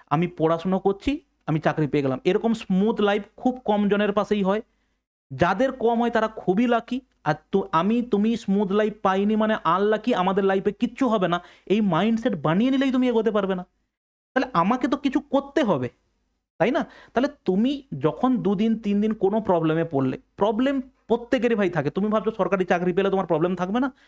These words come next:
তোমাকে আমি লিখে দিতে পারি, এক মাস পরে তুমি বলবে, "আমার এই প্রবলেম, আমরা সেই প্রবলেম।" আজকে তুমি পাঁচ হাজার টাকা নিয়ে বা বাড়ি থেকে তিনশো টাকা নিয়ে, পাঁচশো টাকা নিয়ে, হাজার টাকা নিয়ে তোমার কাছে মনে হচ্ছে যে, "বাস, আমার মাস তো খুব ভালো চলছে।" তোমার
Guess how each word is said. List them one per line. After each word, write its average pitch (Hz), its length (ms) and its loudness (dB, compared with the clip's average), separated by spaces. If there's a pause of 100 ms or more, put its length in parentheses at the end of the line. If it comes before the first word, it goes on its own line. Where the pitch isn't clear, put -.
(200)
তোমাকে 180 180 -2
আমি 175 120 0
লিখে 180 300 0
দিতে 165 200 0
পারি, 139 220 0
এক 170 160 2
মাস 180 220 0
পরে 175 220 0
তুমি 180 160 -2
বলবে, 175 220 2
"আমার 165 160 2
এই 165 100 2
প্রবলেম, 151 340 0
আমরা 151 180 0
সেই 135 220 -8
প্রবলেম।" 131 260 -8 (840)
আজকে 180 300 0
তুমি 233 200 0
পাঁচ 202 280 0
হাজার 202 260 0
টাকা 214 220 0
নিয়ে 220 160 0
বা 214 300 0 (240)
বাড়ি 165 280 0
থেকে 190 220 0
তিনশো 196 380 -2
টাকা 196 200 0
নিয়ে, 196 160 0
পাঁচশো 190 340 -2
টাকা 185 200 0
নিয়ে, 190 140 0
হাজার 160 360 0
টাকা 185 200 0
নিয়ে 196 140 0
তোমার 185 200 0
কাছে 185 180 -2
মনে 170 220 0
হচ্ছে 175 180 -2
যে, 175 100 -2
"বাস, 165 280 -2
আমার 151 200 0 (460)
মাস 151 380 -2
তো 175 80 -2
খুব 180 240 -4
ভালো 165 200 0
চলছে।" 143 300 -2 (640)
তোমার 208 180 2